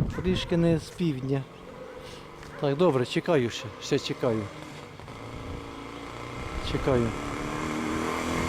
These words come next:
Так, сімівка сідає, але нічого з горизонту поки не прийшло. Нічого ще немає. Ось один, два, три,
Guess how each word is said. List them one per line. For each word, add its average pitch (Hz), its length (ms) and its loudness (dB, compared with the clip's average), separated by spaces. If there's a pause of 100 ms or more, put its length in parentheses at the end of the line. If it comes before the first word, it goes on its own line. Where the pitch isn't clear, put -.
(3000)
Так, 131 220 4
сімівка 165 560 6
сідає, 147 640 6 (1700)
але 156 320 4 (300)
нічого 160 460 2
з 143 40 2
горизонту 151 440 4
поки 131 280 0
не 120 120 0
прийшло. 107 480 -8 (1300)
Нічого 123 420 0
ще 113 140 -2
немає. 107 540 0
Ось - 240 -4
один, 131 540 0
два, 117 380 -2
три, 147 260 -6